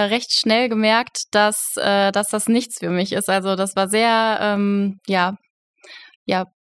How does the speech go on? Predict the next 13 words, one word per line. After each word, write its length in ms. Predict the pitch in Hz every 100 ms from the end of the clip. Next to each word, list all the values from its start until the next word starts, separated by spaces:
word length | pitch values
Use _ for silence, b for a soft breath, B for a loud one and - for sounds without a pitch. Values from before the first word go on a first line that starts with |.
| _ 277
m, 320 | 196 170 196
Programmieren 880 | - 233 214 208 240 254 247 240 233
und 400 | 196 208 208 208 -
mit 140 | 214 208
irgendwelchen 500 | 233 233 226 226 220
Codes 320 | 247 247 247
wurde 240 | 226 226
da 100 | 208
um 160 | 196 277
sich 180 | 294 294
geworfen 680 | 262 240 247 269 269 254 254
und, 480 | - 214 220 220 214
ähm, 380 | 208 208 208